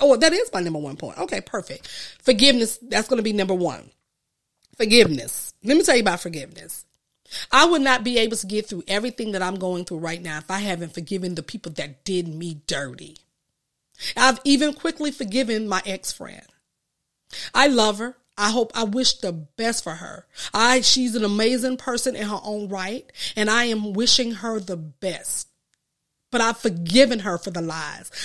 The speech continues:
I've forgiven her for the gossiping. I've forgiven her. I forgave her quickly because I needed to get away from being upset. I needed to be, get away from being hurt.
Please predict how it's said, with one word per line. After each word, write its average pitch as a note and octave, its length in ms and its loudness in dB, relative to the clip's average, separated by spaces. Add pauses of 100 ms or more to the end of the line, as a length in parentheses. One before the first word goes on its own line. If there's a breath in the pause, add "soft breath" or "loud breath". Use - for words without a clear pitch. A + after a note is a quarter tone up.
I've A3+ 160 2
forgiven B3 500 4
her A#3+ 180 0
for A3 100 -6
the F3+ 100 -6
gossiping. E3 640 -6 (220 loud breath)
I've A#3+ 160 0
forgiven A#3+ 600 2
her. A#3 260 -2
I C4+ 140 6
forgave A#3+ 640 0
her A#3+ 200 -2
quickly G3 800 -12 (1160 loud breath)
because A#3+ 300 4
I C#4 180 -2
needed C#4 280 -2
to B3 80 -2
get G#3 180 0
away A#3 640 2 (1040)
from A3 320 4
being G3+ 300 4
upset. - 540 -4 (280 loud breath)
I A#3 100 6
needed C#4 220 4
to C#4 100 0
be, A3 140 0
get G#3+ 360 0
away A3 460 2 (160 loud breath)
from A3+ 160 2
being G3 300 2
hurt. - 440 -4